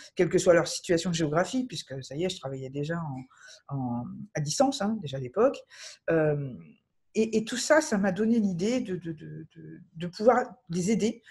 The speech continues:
à avoir cette espèce de gros gâteau <laughs> de quatre-vingts à cent milliards d'euros quand même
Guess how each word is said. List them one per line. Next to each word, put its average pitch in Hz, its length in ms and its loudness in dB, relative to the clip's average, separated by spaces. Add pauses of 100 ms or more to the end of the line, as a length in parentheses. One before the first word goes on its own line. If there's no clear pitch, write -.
(280)
à 202 200 8
avoir 254 240 8
cette 202 160 -2
espèce 240 260 4
de 185 80 4
gros 285 320 6
gâteau 208 500 4 (220)
<laughs> 285 580 2
de 214 300 4
quatre-vingts 262 440 6
à 226 60 8
cent 311 200 4
milliards 262 360 4
d'euros 196 300 4
quand 196 140 2
même 233 280 2